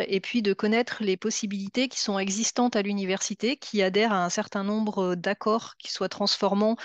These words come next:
ou qui comportent un volet, euh, A P C. Donc, on va d'abord voir les, la définition, la gestion des A P C et les enjeux qui sont recouverts, la manière, euh, dont les A P C sont, euh,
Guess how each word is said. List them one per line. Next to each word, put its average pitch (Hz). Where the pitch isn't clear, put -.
ou 226
qui 233
comportent 208
un 190
volet, 196
euh, 170
A 180
P 180
C. 180
Donc, 196
on 208
va 208
d'abord 233
voir 240
les, 208
la 202
définition, 240
la 208
gestion 240
des 233
A 220
P 226
C 247
et 233
les 196
enjeux 208
qui -
sont 202
recouverts, 202
la 202
manière, 240
euh, 208
dont 226
les 226
A 214
P 220
C 226
sont, 196
euh, 180